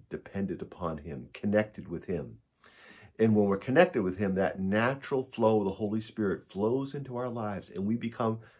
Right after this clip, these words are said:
fruitful. We become a blessing to those around us.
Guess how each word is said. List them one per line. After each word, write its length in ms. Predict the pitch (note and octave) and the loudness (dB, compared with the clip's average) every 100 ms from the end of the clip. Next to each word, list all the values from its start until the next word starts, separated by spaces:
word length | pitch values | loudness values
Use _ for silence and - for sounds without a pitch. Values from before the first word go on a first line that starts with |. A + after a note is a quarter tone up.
| _ _ | _ _
fruitful. 540 | E3+ C#4+ - - - _ _ _ _ _ _ _ _ | 2 2 2 -4 -4 _ _ _ _ _ _ _ _
We 60 | - | -12
become 560 | E2+ F#2+ A2 G2 F#2 F2+ _ _ _ _ - | -8 -4 0 2 0 -6 _ _ _ _ -8
a 80 | E2+ | -8
blessing 680 | F2 F#2 A#2+ A2 F2+ D#2 | 0 6 6 6 -4 -8
to 100 | D#2+ | -8
those 300 | E2 E2 E2+ | -4 -2 -2
around 420 | E2+ E2+ E2+ D#2+ A#1 | -4 -4 -4 -8 -12
us. 380 | A#1 - - | -16 -20 -20